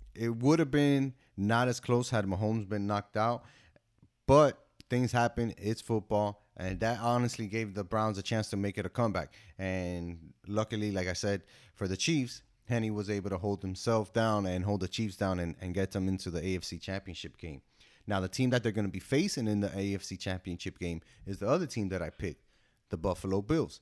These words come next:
They beat the Ravens pretty, pretty dominantly, I wanna say, seventeen to three. And I wanna say dominantly because the Bills defense really showed who's the better team,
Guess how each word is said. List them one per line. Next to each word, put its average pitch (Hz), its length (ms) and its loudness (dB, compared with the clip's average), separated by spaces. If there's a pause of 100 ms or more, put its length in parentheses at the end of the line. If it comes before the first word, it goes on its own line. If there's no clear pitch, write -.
(280)
They 120 200 0
beat 123 360 -4 (160)
the 95 280 -2
Ravens 101 600 -4 (140)
pretty, 202 320 -4 (100)
pretty 233 220 -4
dominantly, 127 520 2
I 98 40 0
wanna 95 200 -2
say, 92 220 -6
seventeen 135 460 0
to 117 60 2
three. 117 520 -4 (260)
And 110 160 0
I 107 80 0
wanna 151 280 4
say 160 160 0
dominantly 123 580 0
because 107 560 0 (440)
the 104 300 2
Bills 135 320 2
defense 123 420 -2
really 117 220 0
showed 123 540 2 (380)
who's 135 260 2
the 117 80 2
better 107 240 2
team, 98 460 0